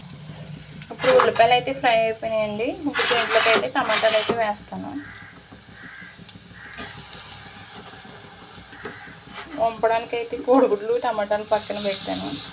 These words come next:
అందుకు స్లోగా వేయవలసి వస్తుంది. ఆ, ఈ టమాటాలు కూడా మొత్తం మగ్గిపోయేటట్టు మగ్గించుకుందామండి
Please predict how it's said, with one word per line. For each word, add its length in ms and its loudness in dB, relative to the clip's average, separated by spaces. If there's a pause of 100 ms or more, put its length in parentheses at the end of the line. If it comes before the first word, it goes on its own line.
(720)
అందుకు 440 -6 (1400)
స్లోగా 280 4
వేయవలసి 440 2
వస్తుంది. 320 -6 (1040)
ఆ, 220 -2
ఈ 40 -2
టమాటాలు 480 6
కూడా 240 0 (720)
మొత్తం 600 -2 (120)
మగ్గిపోయేటట్టు 680 6
మగ్గించుకుందామండి 920 0